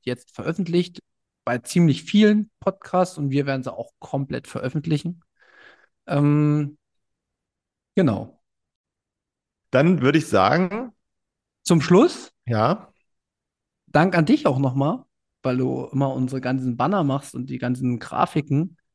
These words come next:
Speaker 1: und dass du jetzt Breeze und Fountain und Value for Value in dein Format mit eingezogen hast. Deswegen will ich auch nochmal darauf hinweisen,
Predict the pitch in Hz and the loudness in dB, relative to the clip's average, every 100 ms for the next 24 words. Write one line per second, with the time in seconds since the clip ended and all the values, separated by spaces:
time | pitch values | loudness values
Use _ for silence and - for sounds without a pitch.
0 | _ _ 190 135 135 139 135 131 - - | _ _ -6 -4 -2 0 0 -2 -12 0
1 | 147 170 170 165 139 135 - _ - 156 | 4 4 2 0 -4 -8 -8 _ -4 0
2 | 165 160 156 156 156 131 123 127 131 147 | 0 -2 -4 -2 -2 -4 -6 -4 -2 -2
3 | 147 135 131 170 170 135 123 117 123 123 | -2 -4 -2 0 0 -2 -4 -4 -6 -10
4 | - _ _ _ - 135 135 160 143 - | -16 _ _ _ -8 -4 -2 -2 -4 -4
5 | 151 180 - 139 135 131 143 160 - _ | -2 -2 -4 -4 -4 -4 -6 -8 -16 _
6 | _ _ _ _ _ - 131 131 135 143 | _ _ _ _ _ -10 -2 0 2 2
7 | 147 143 135 127 - 165 165 180 160 175 | 2 2 2 -2 -2 -2 0 -2 -6 -12
8 | 170 | -14